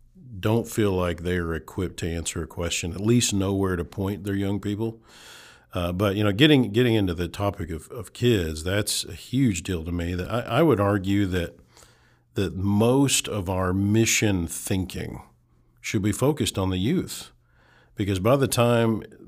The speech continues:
somebody's our age, you're way less likely to convince them. I'm not saying we're not reaching out to them too, but it's the young people that are more open to the truth. They're not already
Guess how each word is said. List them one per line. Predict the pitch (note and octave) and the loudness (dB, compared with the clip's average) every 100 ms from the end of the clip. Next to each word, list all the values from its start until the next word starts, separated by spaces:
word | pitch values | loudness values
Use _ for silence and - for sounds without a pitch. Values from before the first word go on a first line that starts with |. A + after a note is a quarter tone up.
| F#2+ | -14
somebody's | - - A2 G2+ E2+ | -4 0 2 2 0
our | F2+ F#2+ G#2+ | 2 2 4
age, | A2+ A#2 A#2+ - A2 | 4 4 0 -4 -4
you're | G2+ | -4
way | F#2 G2+ C#3+ E3 D3+ | -4 -6 -4 -2 0
less | B2 B2 G2 - | 2 0 0 -2
likely | F#2+ G2+ F#2+ - D2+ D#2+ - | -2 -2 -2 -6 -8 -10 -8
to | - F#2 | -4 -4
convince | - F#2 E2 F#2+ F2+ | -4 -4 -2 -2 -2
them. | - - - - - _ - - | -4 -6 -10 -12 -18 _ -20 -6
I'm | A#2 | 2
not | B2+ G#2+ | 4 4
saying | - B2 | 4 4
we're | A2 | 4
not | G#2 F#2 | 4 2
reaching | G#2 G#2+ | 0 2
out | G2+ F2+ | 0 -2
to | |
them | F2 F#2 | -2 -4
too, | E2+ F3 E3+ F2+ - - - - | 0 2 2 2 -4 -18 -20 -4
but | B2+ B2 | 2 4
it's | - | 4
the | A2+ | 2
young | G#2+ E3+ A3+ | 4 4 4
people | - G#2 F#2 G2 A#2 - - - - _ | 2 0 0 0 -2 -4 -20 -20 -20 _
that | - G2 G2 G2 G2 G#2+ | -6 0 2 2 -2 -8
are | - G2+ | -4 0
more | G2 G#2 B2 C3+ B2 A2 - | 2 2 4 4 4 2 2
open | A2+ B2+ B2+ A2 G2+ | 2 2 2 2 2
to | G2 A2 G2 | 0 2 2
the | E2+ | 0
truth. | - F#2 - - - - _ - | -4 -6 -6 -10 -12 -16 _ -4
They're | F#2+ | -2
not | F#2 G2 G#2 | 0 0 2
already | G2+ G2 F#2 F#2 | 2 2 0 -2